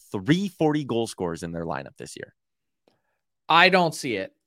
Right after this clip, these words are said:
Speaker 2: I think Brock Boeser could have a really nice year and top out at thirty-five. Pettersson, I think, is gonna branch into the fifty range.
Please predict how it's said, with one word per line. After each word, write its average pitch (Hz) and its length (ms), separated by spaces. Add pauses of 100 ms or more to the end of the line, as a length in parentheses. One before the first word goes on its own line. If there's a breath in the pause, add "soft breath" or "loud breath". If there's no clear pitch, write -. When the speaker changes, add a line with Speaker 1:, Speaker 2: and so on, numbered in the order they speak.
(140)
Speaker 2:
I 151 220
think 156 260
Brock 156 320
Boeser 160 340
could 151 140
have 143 160
a 135 40
really 139 340
nice 135 340
year 143 320
and 120 100
top 131 300
out 135 220
at 101 100
thirty-five. 131 960 (480 soft breath)
Pettersson, 165 500
I 147 140
think, 147 240
is 139 140
gonna 135 200
branch 127 540
into 131 240
the 113 120
fifty 143 540
range. 151 640